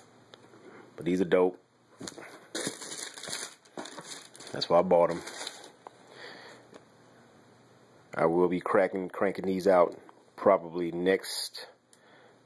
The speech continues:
next year sometime. Most definitely.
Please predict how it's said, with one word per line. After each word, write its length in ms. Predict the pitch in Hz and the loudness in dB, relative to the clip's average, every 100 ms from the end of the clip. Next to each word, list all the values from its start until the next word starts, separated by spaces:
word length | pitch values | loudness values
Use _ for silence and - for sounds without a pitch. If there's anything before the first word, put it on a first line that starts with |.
| _ | _
next 240 | 87 90 | -2 0
year 120 | 92 92 | 0 2
sometime. 540 | 98 90 101 98 101 - - _ - - _ _ - _ - - - _ _ - - - - - | 0 0 2 2 0 -8 -20 _ -18 -18 _ _ -20 _ -20 -20 -20 _ _ -20 -20 -20 -16 -2
Most 280 | 78 78 - | 0 0 2
definitely. 460 | 95 101 90 95 | 2 2 -2 -4